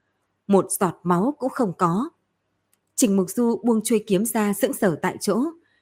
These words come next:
nhìn cái thứ giống đứa nhỏ ở phía trước, lắc đầu trái phải. Sau đó, miệng lúc đóng lúc mở, phát ra những tiếng quái dị. Theo động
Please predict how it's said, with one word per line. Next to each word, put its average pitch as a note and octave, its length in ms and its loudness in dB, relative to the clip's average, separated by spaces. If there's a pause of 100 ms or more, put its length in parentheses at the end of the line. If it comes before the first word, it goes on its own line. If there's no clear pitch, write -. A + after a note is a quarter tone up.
(120)
nhìn A3 220 6
cái A3 120 -4
thứ A3+ 240 0
giống A3+ 260 2
đứa G3+ 100 4
nhỏ A3+ 380 0
ở D#3 180 -2
phía G3 160 2
trước, E4 220 0 (280)
lắc C4 260 -2
đầu E3+ 300 2
trái F#3+ 300 -2
phải. D#3 320 -2 (460)
Sau G#3+ 260 0
đó, F#3 420 -2 (140)
miệng G#3+ 280 2
lúc D#4 220 -2
đóng F#3 180 0
lúc E4 220 0
mở, E3+ 280 2 (300)
phát C#4+ 120 -2 (100)
ra G3 220 -2
những G3 260 0
tiếng F#3+ 200 0
quái G3+ 300 -2
dị. E3+ 220 0 (920)
Theo F#3 280 0
động G3 180 -2